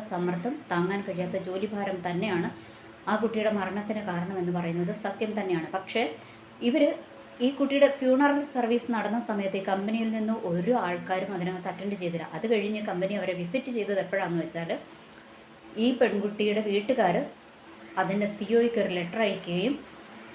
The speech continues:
അത് മാധ്യമങ്ങൾ ഏറ്റുപിടിക്കുകയും ഒക്കെ ചെയ്തതോടെ, പിന്നെ അവസാനം നമ്മുടെ രാജീവ് ചന്ദ്രശേഖർ അതുപോലെയുള്ളവരും ഒക്കെ അതിനകത്ത് ഇടപെട്ട് കഴിഞ്ഞപ്പോഴാണ് ഇവർ, കമ്പനിയുടെ ആൾക്കാർ, ഇവരുടെ വീട്ടുകാരെ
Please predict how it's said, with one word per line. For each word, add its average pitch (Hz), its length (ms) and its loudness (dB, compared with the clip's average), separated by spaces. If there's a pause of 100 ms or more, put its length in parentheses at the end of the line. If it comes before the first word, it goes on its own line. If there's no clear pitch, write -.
അത് 208 200 4 (680)
മാധ്യമങ്ങൾ 214 520 2
ഏറ്റുപിടിക്കുകയും 196 640 -2
ഒക്കെ 185 120 -2
ചെയ്തതോടെ, 190 600 0
പിന്നെ 196 160 -2
അവസാനം 196 380 -4
നമ്മുടെ 185 260 0 (440)
രാജീവ് 190 440 0
ചന്ദ്രശേഖർ 190 640 -2 (140)
അതുപോലെയുള്ളവരും 190 760 2 (260)
ഒക്കെ 214 140 2
അതിനകത്ത് 208 400 2
ഇടപെട്ട് 220 420 2
കഴിഞ്ഞപ്പോഴാണ് 185 840 -2 (140)
ഇവർ, 196 180 0
കമ്പനിയുടെ 202 440 0
ആൾക്കാർ, 180 420 0
ഇവരുടെ 175 260 0
വീട്ടുകാരെ 175 480 -2